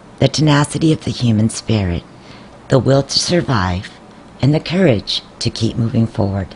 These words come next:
despite any obstacle, with the help of God and each other. We do provide testimonials to let people know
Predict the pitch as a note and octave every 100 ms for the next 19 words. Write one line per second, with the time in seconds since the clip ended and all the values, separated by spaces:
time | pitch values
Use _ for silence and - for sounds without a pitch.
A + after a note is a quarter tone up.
0 | - - - - - - - A#2+ - C3+
1 | C3 - - F#3+ F#3+ A#2+ F#2+ - - -
2 | G#2+ - - - - - - A2 G#2 A#2+
3 | A2+ - A2+ A2+ D3 - - - - F2+
4 | E2+ F2+ G2 - B1+ C2+ B1+ - - -
5 | - - - - - - - - - E3+
6 | F#3 G#3+ G3+ E3 D3+ C#3 C3+ - A#2+ B2
7 | A#2 G#2+ A#2 - B2 B2 B2+ - C3+ D3+
8 | D3 E3+ D3+